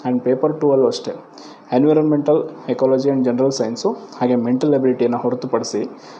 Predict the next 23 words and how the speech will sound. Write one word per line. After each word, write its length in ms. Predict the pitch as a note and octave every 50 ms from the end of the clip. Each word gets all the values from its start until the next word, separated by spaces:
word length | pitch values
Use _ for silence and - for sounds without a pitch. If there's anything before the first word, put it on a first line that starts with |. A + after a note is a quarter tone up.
| - -
ಸ್ಟೇಟ್ 360 | - - - C#3+ E3 E3 D#3+
ಲೆವೆಲ್ 200 | D3+ D3 D3 C#3+
ಕರೆಂಟ್ 320 | C#3 C3 B2+ B2+ B2+ B2
ಅಫೇರ್ಸ್ 320 | B2 A#2+ - A#2 - - B2
ಮೇಲೆ 160 | A#2 B2 B2+
ನಿಮಗೆ 220 | D3 D3 C#3+ F3+ A3 - - - -
ನಲವತ್ತು 400 | B2 A#2 A#2+ C3+ C#3 C#3 - -
ಕ್ವಶನ್ 300 | - A#2 - - E3 D3+
ಬರುತ್ತೆ. 320 | B2 A#2+ A2+ - - - D#2 - - - - - - - - - - - - - - - - - - -
So 200 | A#2 A2 - - - - - - - - - - B2+
ನೂರು 240 | A#2+ C3 D3+ D#3+ D3+
ಪ್ರಶ್ನೆಗೆ 400 | D3+ C3+ B2 - - B2+ C#3 E3
ನಲವತ್ತು 460 | D#3 B2+ B2 C3 C#3+ - - - -
ಸ್ಟೇಟ್ 300 | - - - B2+ B2+ C3+
ಲೆವೆಲ್ 200 | C3 B2+ B2+ B2
ಕರೆಂಟ್ 320 | - A#2+ A#2+ A#2+ A#2 -
ಅಫೇರ್ಸು, 440 | A#2+ - A2 G#2+ A2 - - D3 D3+ - - - - - - - - - -
ಇನ್ನು 160 | C3 B2+ A#2+
ಅರವತ್ತು 320 | A#2+ C3+ D#3 F3 F3 F3
ಪ್ರಶ್ನೆಗಳು 420 | - D#3 - - D3 C#3 D3 F3 A#3 B3 B3 - - - -
ಮೆಂಟಲ್ 320 | B2+ A#2+ B2 B2 C#3 C#3+ C#3+
ಎಬಿಲಿಟಿಲಿ 540 | C#3 C#3 C#3 C3 C3+ C#3+ C3+ C#3+ D#3 F#3 - - -
ಮೂವತ್ತು 400 | C3+ C3 C3+ C#3 C#3 C#3 - B2+